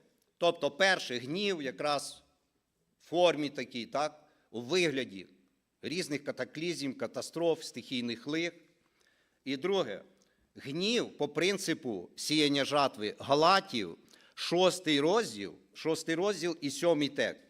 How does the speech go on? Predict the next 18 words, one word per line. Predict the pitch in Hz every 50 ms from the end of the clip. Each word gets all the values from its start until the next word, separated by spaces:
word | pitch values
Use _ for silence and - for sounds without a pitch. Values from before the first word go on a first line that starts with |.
| _ _ _ _ _ _ _ _ _ _ _ _ _ _ _ _ _ _ - - -
Послання | - 117 - - 151 151 139 139 131
до | 113 127
Галатів, | 117 135 151 175 180 175 - 147 123
ми | 123 127
добре | 120 135 131 113 127 120
зваємо, | 95 135 135 131 123 123 123 -
знаємо | 110 98 113 139 131 123 120 117 117
з | 113 110
вами | 127 127 120 117 113
цей | 110 - 131 117
текст. | 107 - 165 185 202 196 - - - _ _ - - - - - - _
І | - 139 147 160 160 156 151 147 131 - - - - _ _ _ _ _ _ _ _ _ - - _ _ _ _ _ _ _ _ _ _ _ _ - _ _ _ _ _ _ _
є | - 104 - 233
один | 247 226 170 196 196 180
принцип, | 180 208 220 226 220 220 185 170 - 170
яким | 143 - - 185 185
ми | 175 170
користуємося | 160 - 160 156 156 143 - - 175 170 165 151 135 135 - 151 143 131 131